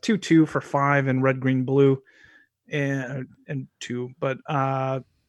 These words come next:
whenever you cast an instant or sorcery, you can pay a red and a blue, and it copies that spell. And whenever you have a creature come into play, you can pay a green and a blue and copy that creature, um, make it a token.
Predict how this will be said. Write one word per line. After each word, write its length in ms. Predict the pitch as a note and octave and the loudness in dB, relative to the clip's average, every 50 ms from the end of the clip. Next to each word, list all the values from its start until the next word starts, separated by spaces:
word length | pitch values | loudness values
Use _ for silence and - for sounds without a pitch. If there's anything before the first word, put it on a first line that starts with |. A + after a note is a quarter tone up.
| _ _ | _ _
whenever 420 | - F#3 D#3 C#3 D#3 D#3 E3+ E3+ E3+ | -6 -4 0 2 4 4 4 6 6
you 100 | E3 D3+ | 4 4
cast 560 | - - - E3 D#3 D#3 D3+ D3 - - - | 2 0 -2 0 2 2 2 0 0 0 0
an 120 | C#3+ C3+ | 0 0
instant 360 | - - D#3 C#3+ - - - C3+ | 0 -2 -2 -4 -4 -4 -6 -6
or 40 | A#2+ | -6
sorcery, 480 | - - F#3 F3+ F3+ - - E3+ E3+ | -2 0 0 0 0 0 -2 -2 0
you 180 | E3+ D#3 C#3 C3 | 0 0 -2 -4
can 180 | - - C#3+ B2 | -4 -4 -6 -6
pay 200 | - - C#3 C#3 | -4 -2 -2 0
a 80 | C3 | 0
red 180 | B2+ B2 C#3+ C#3+ | 0 0 0 0
and 80 | C#3 B2+ | 0 -2
a 40 | |
blue, 300 | B2 - C#3 C#3 C#3+ C#3 | -4 0 2 4 4 4
and 80 | C3 B2+ | 2 0
it 80 | B2 - | -4 -8
copies 380 | - - C#3+ C#3+ - D3+ C#3 | -8 -6 -6 -4 -2 -2 -2
that 140 | D3 D3 C#3 | -2 -2 -2
spell. 480 | - - - - D3 C#3 C#3 C#3 C#3 - _ _ _ _ _ _ _ _ | -4 -6 -4 -2 0 0 0 -2 -4 -8 _ _ _ _ _ _ _ _
And 120 | - C#3+ C3+ | -4 -2 0
whenever 300 | C3 C3+ C3+ C3 C3 C#3 | 0 2 2 2 2 2
you 80 | C3+ | 2
have 180 | C3+ C#3 C3+ B2+ | 2 2 0 0
a 60 | C3 | -2
creature 280 | - - D3+ C#3+ - C3+ | -2 -2 -2 -2 -2 -4
come 180 | - - C3+ | -4 -4 -2
into 120 | C3 B2+ B2 | -2 -2 -4
play, 500 | A#2+ - C#3+ C#3 C3 C3 B2+ B2+ B2 - _ _ _ _ _ _ _ _ - | -6 -4 -2 0 0 0 0 -2 -4 -6 _ _ _ _ _ _ _ _ -6
you 120 | E3 F3 | -6 -6
can 120 | - - G#2+ | -6 -6 -6
pay 240 | - C3 C3 B2+ B2+ | -4 -2 -2 0 -2
a 40 | B2+ | -4
green 560 | C3 - - C3+ C3 C3 C3 C3+ C#3+ D3+ D#3 | -6 -4 -4 -2 0 2 2 2 4 4 4
and 140 | D#3+ E3 D#3+ | 2 2 2
a 40 | D#3+ | 0
blue 320 | E3 E3 E3 E3+ F3 E3+ | 0 0 0 0 0 0
and 120 | E3 D3+ C#3 | -2 -4 -6
copy 280 | - - C3 B2+ - C#3 | -6 -6 -6 -4 -4 -2
that 160 | C3+ B2+ A#2+ | -2 -2 -4
creature, 500 | - - D#3 E3+ - - G#3 A3 G#3 - _ _ _ _ - - | -4 -4 -4 -4 -2 -2 -2 -4 -4 -6 _ _ _ _ -14 -10
um, 260 | D3 C3+ C3 B2+ B2 - | -8 -6 -6 -8 -8 -8
make 280 | D3+ D3 D3 C#3 B2 | -10 -8 -6 -6 -6
it 60 | C3 | -6
a 80 | B2+ B2 | -6 -6
token. 440 | - - C#3+ D3 D3 F#3 F#3 F3+ | -4 -4 -4 -2 -2 -2 -4 -4